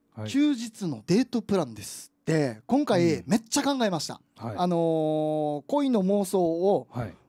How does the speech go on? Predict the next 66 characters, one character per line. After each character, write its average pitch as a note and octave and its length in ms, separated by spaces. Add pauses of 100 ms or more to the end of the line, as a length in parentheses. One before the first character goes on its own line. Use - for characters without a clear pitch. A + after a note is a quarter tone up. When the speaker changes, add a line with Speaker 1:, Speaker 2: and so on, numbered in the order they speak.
(240)
Speaker 2:
盛 G3+ 240
り C4 40
上 C4 60
げ B3 140
る B3 100
た G3 140
め C#3+ 100
に A#2+ 220 (240)
ど B3+ 140
う - 20
す A3 120
る F#3 120
か C#3+ 100
っ C3 80
て - 160
い D#3+ 60
う D3+ 40
の C#3+ 120
を A#2+ 40
考 D3+ 240
え C#3 80
て C3+ 120
き - 60
て、 D3+ 100
Speaker 1:
は C#3+ 80
い。 A#2 160
う C3+ 40
ん。 A2+ 160 (240)
Speaker 2:
で、 G3 380
こ F#3 200
の G#4 60
テ A4+ 140
ー D4+ 60
マ、 C#3 160 (120)
え E3+ 500
ー、 - 0
Speaker 1:
う - 20
ん。 D3+ 40 (180)
Speaker 2:
休 A#3 60
日 A3 200
の D#3 100
デ G3+ 120
ー - 20
ト G#3+ 100
プ G#3+ 80
ラ G3+ 80
ン D3 80
な B2 60
ん A#2 100
で A2 80
す - 80
け B2 80
ど、 D3 320
Speaker 1:
は A2 200
い。 E2 60 (280)
Speaker 2:
え B2+ 400
ー、 - 20
デ D4+ 200
ー - 20
ト D4 180
プ D4+ 160
ラ C#4+ 120
ン B3 200
を D4 340
Speaker 1:
う C3 40
ん。 G#2+ 180